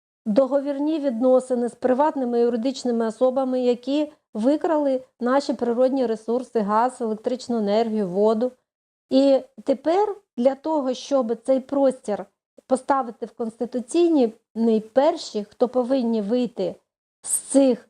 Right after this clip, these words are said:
неконституційних д-, договірних відносин чи відносин з іншим простором, який не є конституційним і не є державним, повинні зробити кожен із нас. Ми пропонуємо це зробити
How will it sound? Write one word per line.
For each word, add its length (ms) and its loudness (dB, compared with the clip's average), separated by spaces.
неконституційних 1080 -2
д-, 200 -10
договірних 720 0
відносин 540 -6
чи 160 -6
відносин 580 0
з 200 -12
іншим 400 2
простором, 580 -2
який 280 0
не 140 2
є 260 2
конституційним 880 -4
і 60 -2
не 180 0
є 120 2
державним, 600 -2
повинні 440 0
зробити 500 -4
кожен 320 -2
із 100 -8
нас. 200 -10
Ми 120 4
пропонуємо 640 0
це 160 -6
зробити 640 -2